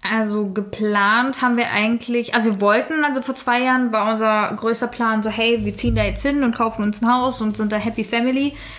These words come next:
Auf der anderen Seite haben wir uns dann aber gedacht, wenn wir dann irgendwann Kinder bekommen, wird's halt sehr schwierig, gerade mit so Babysitting-Sachen so. Oder wenn man dann irgendwie mal mit Freunden will, raus will oder, oder nicht nur das, oder generell einfach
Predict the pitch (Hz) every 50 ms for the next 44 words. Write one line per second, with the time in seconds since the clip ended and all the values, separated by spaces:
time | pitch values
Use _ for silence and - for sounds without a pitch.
0 | - - - - - - 208 214 233 254 254 254 226 240 233 240 240 240 233 220
1 | 214 233 226 220 214 214 214 214 208 208 208 208 214 226 233 247 254 262 240 240
2 | 233 220 233 220 220 220 214 - 233 233 220 214 190 185 180 185 - 269 269 262
3 | 247 247 277 330 370 - - _ _ _ _ _ _ - - 202 - 233 214 196
4 | 202 202 196 - - 226 226 220 214 202 208 - 196 196 196 196 196 185 190 196
5 | 185 190 185 185 185 185 185 - 180 - 190 180 175 180 - - - - 185 180
6 | 175 175 180 180 175 175 170 170 175 175 - - - - - - - 208 214 226
7 | 220 214 208 175 - 208 214 214 196 202 202 202 196 196 196 190 190 185 180 -
8 | - - - - - - - 208 202 202 202 196 202 196 - - - 214 214 214
9 | 214 208 208 196 202 202 202 196 - 202 202 208 202 208 214 208 - 214 208 202
10 | 202 202 202 202 196 202 - - - - - 233 240 247 240 240 240 220 202 277
11 | 285 - 302 285 226 220 233 262 294 302 - - - 208 220 220 208 233 226 233
12 | 226 214 220 233 254 262 240 214 - 220 - 220 214 214